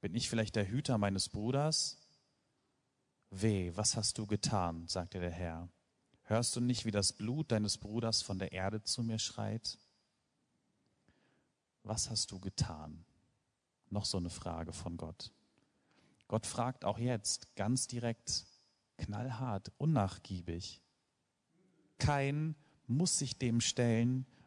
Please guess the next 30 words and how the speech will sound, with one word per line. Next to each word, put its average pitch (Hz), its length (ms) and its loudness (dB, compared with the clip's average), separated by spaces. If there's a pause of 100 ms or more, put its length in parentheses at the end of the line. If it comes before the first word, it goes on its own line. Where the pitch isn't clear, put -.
was 104 220 0
er 101 100 -2
getan 110 480 -2
hat, 104 160 -2
und 92 180 -8
wir 120 180 0
müssen 120 360 -2
uns 104 240 -4
dem 107 200 -6
stellen, 101 600 -4 (400)
was 101 220 -4
wir 117 160 -2
getan 85 480 -6
haben. 80 360 -10 (1800)
Wir 101 120 -2
hatten 135 220 0
ja 107 140 4
auch 101 120 -2
vorher 107 320 -2
eine 104 140 2
Möglichkeit. - 880 -2 (640)
Gott - 220 0 (320)
gibt - 280 -2
uns 110 300 4
Verantwortung 131 680 2
und 107 120 2
Möglichkeiten, 110 920 0 (400)
anders 123 380 0
zu 85 180 -2
handeln 82 480 -6